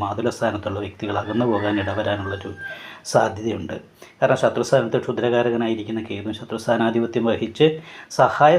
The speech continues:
സ്ഥാനാധിപതിയായിരിക്കുന്ന ബുധൻ അത് അഷ്ടമത്തിൽ നഷ്ടസ്ഥാനത്ത് പോയി നിൽക്കുന്നു എന്ന് പറയുന്നൊരു അവസ്ഥയാണുള്ളത്. എന്നാൽ അഞ്ചാം ഭാവാധിപതി നിൽക്കുന്നത്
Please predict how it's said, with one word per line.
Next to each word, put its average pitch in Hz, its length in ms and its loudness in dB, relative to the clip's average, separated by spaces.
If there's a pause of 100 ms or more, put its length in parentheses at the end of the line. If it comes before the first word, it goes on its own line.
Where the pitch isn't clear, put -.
സ്ഥാനാധിപതിയായിരിക്കുന്ന 113 1120 0
ബുധൻ 98 240 -10 (480)
അത് - 220 0
അഷ്ടമത്തിൽ 135 500 2
നഷ്ടസ്ഥാനത്ത് 117 680 2
പോയി 113 200 0 (220)
നിൽക്കുന്നു 110 400 -2
എന്ന് 107 160 0
പറയുന്നൊരു 104 420 0
അവസ്ഥയാണുള്ളത്. 98 720 -4 (840)
എന്നാൽ 156 260 6
അഞ്ചാം 160 300 2 (100)
ഭാവാധിപതി 147 720 4
നിൽക്കുന്നത് 131 380 -2